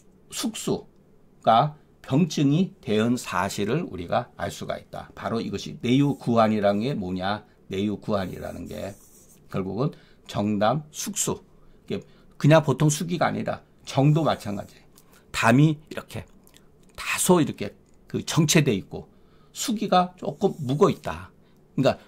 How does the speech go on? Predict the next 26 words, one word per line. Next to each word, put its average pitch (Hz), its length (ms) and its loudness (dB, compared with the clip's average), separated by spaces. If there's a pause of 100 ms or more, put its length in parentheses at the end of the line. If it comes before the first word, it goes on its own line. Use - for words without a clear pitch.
웬만큼 170 720 6
해서는 175 680 4
이것은 120 520 4 (400)
이와 127 240 8
같은 143 460 4 (400)
방향성이 151 680 4
강한 131 600 4
약물로서 120 720 2
치료하지 135 540 -2
않으면은 101 640 2 (180)
치료가 156 360 -2
잘 - 200 -2
안 117 160 2
된다는 107 400 2
것을 90 240 -6
알 87 120 -12
수가 92 260 -6
있어요. - 260 -14 (1000)
구안이라고 180 720 8
하는 143 420 0
의미가 139 680 4 (160)
이와 110 220 2
같은 104 300 0
것이 92 200 -8
아니겠는가. 92 920 -8 (240)
예. - 160 -14